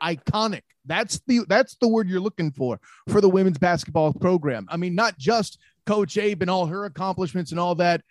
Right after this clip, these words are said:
which, I mean, I gotta tell you, as a guy who likes nineties basketball, I love her coaching style, by the way. Um, but other things have taken place this season, too, that we're just writing off, right? Masadi Kamba hit a thousand points, right? Ali-, uh, Alicia Lewis had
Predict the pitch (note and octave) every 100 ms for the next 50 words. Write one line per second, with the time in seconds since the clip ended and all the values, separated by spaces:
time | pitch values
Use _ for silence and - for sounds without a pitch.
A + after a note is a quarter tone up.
0 | _ - F3+ E3 F3+ E3+ D3 G3 E3+ C#3+
1 | F#3+ D#3+ C#3+ B2+ D#3 E3+ D3+ D#3+ E3 D#3
2 | D#3+ F3 D#3 C3 D#3 E3 - A#2+ C#3 B2+
3 | - _ - D#3+ D#3+ F#3 F3 D3+ A#3+ -
4 | - G3 - G#3 D3+ D3+ C3+ D3 A#2 G#2+
5 | A#2+ A2+ A#2 A2+ A2 _ _ _ E3 E3+
6 | D#3+ C#3 _ - C#3 G#3+ F#3+ E3+ _ _
7 | _ - G3+ C4 B3+ B3+ G#3 G#3 A3+ A3
8 | A3 G3+ G#3 G#3 - A3 F#3 E3+ A#3+ D3+
9 | A3+ G3 E3+ C3+ C3 E3+ A#3+ A#3 A3 A#3+
10 | E3 - D#3 F#3 A3+ _ - A3+ D4 A#3+
11 | B3 B3 C4+ G#3+ A3+ D#3 A#3+ A3 A#3 G3
12 | F#3 A#3 A#3 A#2+ - D3+ F3 A3 _ _
13 | _ F#3 G3+ C4+ - F3+ F#3 A#3 - A3
14 | C#4 B3 G#3 - _ - G#3+ G3+